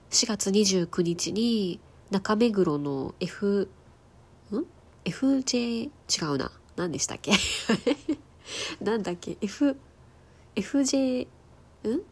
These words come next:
ジェイエフ？いや、ちょっとわかんない。<laughs> 中目黒の、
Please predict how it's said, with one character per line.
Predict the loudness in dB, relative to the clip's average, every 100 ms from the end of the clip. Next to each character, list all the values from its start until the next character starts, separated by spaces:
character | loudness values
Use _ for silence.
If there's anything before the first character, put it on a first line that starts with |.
| -18 0
ジ | 2
ェ | 4
イ | 2
エ | 0
フ？ | 0 -2 -2 -10 -20 -20 -20 -20 -20 -20 -20 -20 -4
い |
や、 | -2 -2 -6
ち | -8
ょ |
っ | -4
と | -2 -2 -4 -8
わ | -6
か | -2 0
ん | 0
な | 4
い。 | 4 4 0 -2 -2 2 0
<laughs> | 0 -4 -4 -6 -6 -4 -6 -2
中 | -2 0 0 2
目 | 2 2
黒 | 2 2 2
の、 | 0 0 0